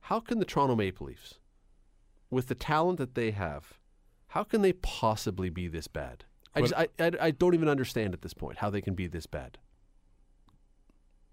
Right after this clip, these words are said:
Speaker 2: Quit on the coach?
Speaker 1: Do you really think that's what it is?
Speaker 2: Well, I grapple for explanations. I watched, uh, part of the game Saturday night,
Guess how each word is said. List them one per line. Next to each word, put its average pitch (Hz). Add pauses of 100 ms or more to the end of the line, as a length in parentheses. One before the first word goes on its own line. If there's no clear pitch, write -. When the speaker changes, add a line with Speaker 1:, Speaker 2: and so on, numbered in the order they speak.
(100)
Speaker 2:
Quit 110
on 98
the 92
coach? - (600)
Speaker 1:
Do 131
you 139
really 160
think 156
that's 156
what 143
it 139
is? 151 (2500)
Speaker 2:
Well, 123
I 113
grapple 123
for 107
explanations. 98
I 92
watched, 98
uh, 82 (120)
part 104
of 92
the 90
game 92
Saturday 87
night, 87